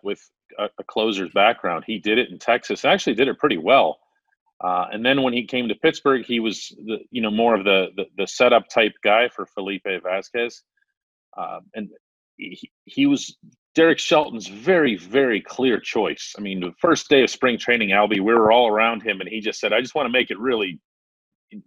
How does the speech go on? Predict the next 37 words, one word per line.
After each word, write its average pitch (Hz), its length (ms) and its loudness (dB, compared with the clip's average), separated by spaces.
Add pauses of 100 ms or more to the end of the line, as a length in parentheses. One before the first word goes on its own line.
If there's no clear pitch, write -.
(100)
plain 143 320 0
here 101 240 -2
that 90 160 -4 (400)
Kella's 127 280 4
gonna 107 160 -4
be 110 120 0
my 98 200 -4
closer," 104 540 0 (680)
because 87 300 -16
that 131 140 4
had 110 140 -4
been 110 160 0
kind 120 260 2
of 101 100 2
ambiguous 98 720 2
to 95 100 -2
that 87 180 2 (100)
point. 123 280 -2 (800)
Uh, 87 240 -6 (400)
not 120 280 2
having 147 500 4
him, 110 300 -6 (540)
and 107 120 -8
let's 170 200 0
say 175 220 -2
that 131 180 -6
Crick 143 280 -4 (340)
is 107 180 -10
ineffective. 107 520 -4
And 147 100 -6 (400)
I, 175 40 2
I'm 185 100 0
not 135 220 0
burying 98 340 -2 (340)
Kyle 113 240 0
Crick - 320 -6
over, 95 440 -8